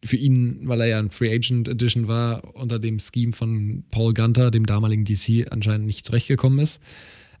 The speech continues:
Aber der war halt vorher zwei Jahre richtig gut bei den Rams. Und das hat sogar schon gereicht, dass ich mir überlegt habe, man könnte hier Littleton schon mit reinnehmen. Wäre für mich sogar eine noch der logischeren Optionen gewesen.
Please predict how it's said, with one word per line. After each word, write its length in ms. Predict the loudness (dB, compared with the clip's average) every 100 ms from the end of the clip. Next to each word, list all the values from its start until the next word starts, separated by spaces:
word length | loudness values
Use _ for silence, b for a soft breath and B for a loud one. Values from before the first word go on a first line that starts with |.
| 0
Aber 120 | 2
der 120 | 2
war 80 | 2
halt 120 | 0
vorher 420 | 0 2 4 2
zwei 220 | 0 0 0
Jahre 380 | 0 0 -2 -4 -4
richtig 520 | -4 -2 -2 -2 -2 _ _
gut 320 | 8 8 6 -4 _ -4
bei 180 | 2
den 160 | 2 2
Rams. 500 | 2 0 -2 -4 -10
Und 240 | -4 -4 -6 _ _ _
das 280 | 0 0 2
hat 160 | -2 0
sogar 260 | 2 4
schon 200 | 4 6
gereicht, 520 | 6 4 4 2 0 2
dass 100 | 4
ich 100 | 6
mir 100 | 6
überlegt 380 | 6 4 2
habe, 320 | 2 4 4 2
man 240 | 0 -2
könnte 300 | 2 2 4
hier 180 | 4 4
Littleton 760 | 4 4 4 2 0 2 2 -2 _ _ _
schon 280 | -2 2 4
mit 160 | 4
reinnehmen. 440 | 2 2 0 -4 -10 _ B B B B
Wäre 280 | 0 2 2
für 120 | 2
mich 240 | 2 2
sogar 300 | 2 2 2
eine 120 | 2 0
noch 140 | 2
der 120 | 2
logischeren 760 | 4 6 6 6 4 4 2 0
Optionen 460 | -4 0 2 4
gewesen. 420 | 2 -2 -4 -8